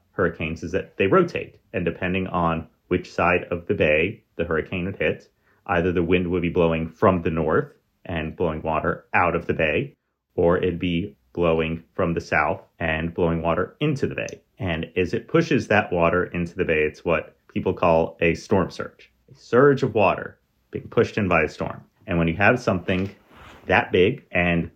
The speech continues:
pushing water into a more and more narrow path up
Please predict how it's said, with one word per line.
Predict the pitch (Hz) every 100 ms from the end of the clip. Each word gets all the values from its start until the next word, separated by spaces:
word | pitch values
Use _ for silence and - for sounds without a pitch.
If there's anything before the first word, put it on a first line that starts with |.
| _
pushing | - 113 104 85
water | 90 90 -
into | 90 85 98 85
a | 78
more | 82 85 92
and | 92
more | 87 87
narrow | 85 78 76
path | - 87 104 - -
up | 95 95